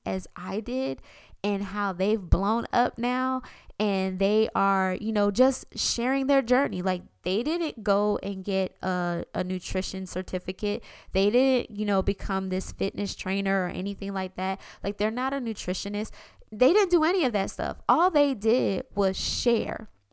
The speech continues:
They shared their journey. They shared their testimony. They shared what they were doing. Found a new vegan spot. "Hey, y'all, I found a new vegan spot. You should go check it out." And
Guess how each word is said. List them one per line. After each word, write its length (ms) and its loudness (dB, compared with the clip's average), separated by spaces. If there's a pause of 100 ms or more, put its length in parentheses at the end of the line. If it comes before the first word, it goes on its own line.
(220)
They 180 10
shared 500 4
their 160 2
journey. 540 -2
They 180 4
shared 500 4
their 160 2
testimony. 640 -4
They 140 2
shared 400 2
what 160 -4
they 120 2
were 140 -2
doing. 380 -2 (360)
Found 240 6
a 60 4
new 160 4
vegan 320 2
spot. 400 2 (240)
"Hey, 220 6
y'all, 360 6
I 140 4
found 260 6
a 40 0
new 160 2
vegan 240 0
spot. 280 2
You 120 0
should 160 0
go 120 6
check 280 -2
it 80 -6
out." 260 -2 (460)
And 560 4